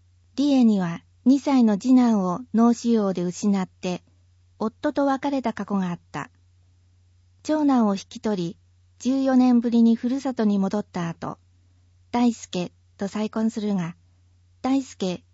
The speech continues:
は事故で命を落とす。さらに、衝撃の事実が。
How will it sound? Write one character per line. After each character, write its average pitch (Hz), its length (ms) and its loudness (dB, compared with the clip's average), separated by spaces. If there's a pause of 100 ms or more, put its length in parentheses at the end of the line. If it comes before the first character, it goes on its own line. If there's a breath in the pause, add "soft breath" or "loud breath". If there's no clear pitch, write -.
(180)
は 190 180 -8 (180)
事 240 120 -8
故 240 120 -2
で 196 100 -2
命 226 400 2
を 180 80 -2
落 180 120 -8
と 175 80 -8
す。 - 240 -16 (1040)
さ 269 200 -2
ら 247 140 4
に、 190 240 0 (200)
衝 277 320 2
撃 262 300 4
の 247 140 6
事 233 140 -2
実 208 300 -4
が。 165 200 -6